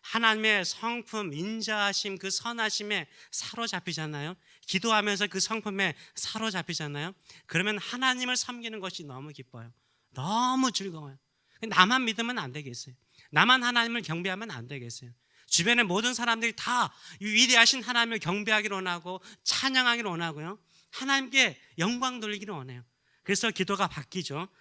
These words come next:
구 절의 말씀을 보게 되면 이렇게 말하죠. "주여, 주께서 지으신 모든 민족들이", 하나님께서 만드신 모든 민족들이 "와서 주 앞에 경배하며 주의 이름에 영광을 돌리게 하소서." 말하고 있어요.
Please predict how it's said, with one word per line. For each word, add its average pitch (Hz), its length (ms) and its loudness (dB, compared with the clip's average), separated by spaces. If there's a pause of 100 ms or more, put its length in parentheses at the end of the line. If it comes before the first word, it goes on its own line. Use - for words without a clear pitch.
(260)
구 165 100 -14
절의 196 260 2
말씀을 185 360 0
보게 156 200 -4
되면 160 220 -4
이렇게 170 240 -4
말하죠. 135 500 -6 (1080)
"주여, 208 400 8
주께서 208 440 6
지으신 202 760 2
모든 220 720 0
민족들이", 226 600 4 (560)
하나님께서 240 440 6
만드신 208 600 2
모든 262 640 6
민족들이 226 800 4
"와서 202 480 4 (280)
주 240 240 4
앞에 226 340 4
경배하며 185 720 -4 (400)
주의 240 360 10
이름에 233 320 6
영광을 262 560 4
돌리게 214 320 -2
하소서." 190 360 -6
말하고 139 360 -12
있어요. - 220 -14